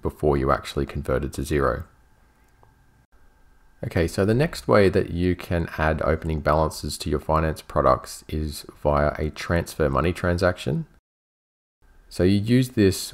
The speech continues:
when your finance product was opened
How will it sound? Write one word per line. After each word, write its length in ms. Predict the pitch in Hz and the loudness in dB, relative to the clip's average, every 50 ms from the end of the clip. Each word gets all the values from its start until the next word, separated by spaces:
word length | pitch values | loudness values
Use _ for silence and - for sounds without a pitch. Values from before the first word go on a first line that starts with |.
| - - | -6 -2
when 180 | 87 85 87 | 0 2 2
your 160 | 82 85 82 | 2 2 2
finance 500 | 76 - - - 85 82 85 82 - - | 0 0 0 2 2 4 4 2 0 -2
product 520 | - - - 87 80 76 71 71 - - - - - | -8 -4 0 4 4 6 4 4 0 -6 -10 -4 0
was 240 | 76 76 73 73 - - | 2 2 2 0 -2 -2
opened 400 | - 78 76 - - 73 73 - | -2 -2 0 0 -2 -4 -4 -4